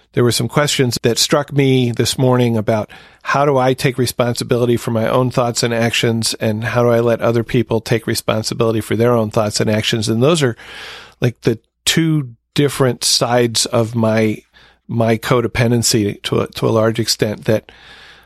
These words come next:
um, I would really love to blame somebody else for the, the h-,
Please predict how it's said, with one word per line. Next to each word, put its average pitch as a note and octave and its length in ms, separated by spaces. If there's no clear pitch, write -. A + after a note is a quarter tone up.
um, - 300
I C3 120
would D3+ 220
really C#3+ 280
love B2+ 260
to - 100
blame A#2+ 520
somebody C3 420
else A#2 280
for A2+ 320
the, A2+ 260
the A2+ 220
h-, - 80